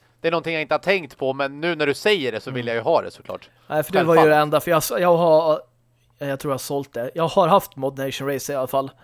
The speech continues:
Speaker 1: Ja.
Speaker 2: Men det var just, gameplayen var inte tight där, och det var ju det som var så synd. Ban-, göra banor och sånt var skitkul, men tyvärr inte gameplayen.
Speaker 1: Men det, det, det finns ingenting sånt i nya, eller i, vad är det, Mario Kart åtta nu?
Speaker 2: Nej, det är bara
Speaker 1: Eller åtta,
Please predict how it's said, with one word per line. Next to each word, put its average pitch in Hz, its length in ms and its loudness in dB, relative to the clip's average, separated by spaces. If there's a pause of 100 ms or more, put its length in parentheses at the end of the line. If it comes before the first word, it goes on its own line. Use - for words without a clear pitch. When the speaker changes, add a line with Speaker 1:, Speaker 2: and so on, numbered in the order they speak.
(640)
Speaker 1:
Ja. - 80 -2
Speaker 2:
Men 180 180 8
det 185 100 2
var 165 80 4
just, 147 360 -2
gameplayen 151 500 -2
var 135 80 -4
inte 131 160 -8
tight 147 300 -2
där, 123 240 -4
och 143 60 -6
det 143 60 -4
var 143 80 -2
ju 147 40 -2
det 147 120 0
som 135 100 -8
var 131 60 -6
så 123 100 -12
synd. 127 340 -6 (220)
Ban-, 180 760 4 (320)
göra 175 240 2
banor 170 280 4
och 180 80 -2
sånt 139 140 -12
var 135 80 -6
skitkul, 143 460 -8
men 139 360 -6
tyvärr 160 300 0
inte 127 200 -10
gameplayen. 123 460 -10 (840)
Speaker 1:
Men 175 120 -4
det, 208 160 2
det, 185 320 0
det 170 200 -6
finns 190 260 -4
ingenting 185 840 -6
sånt 143 420 -4
i 135 440 -6 (320)
nya, 147 600 0
eller 139 160 -2
i, 135 140 -4
vad 135 120 -2
är 127 40 -2
det, 110 100 -4
Mario 139 240 0
Kart 139 200 0
åtta 156 360 -2
nu? 139 280 -6
Speaker 2:
Nej, 113 240 -10
det 120 100 -8
är 123 80 -4
bara 120 400 -4
Speaker 1:
Eller 139 160 -4
åtta, 127 280 -10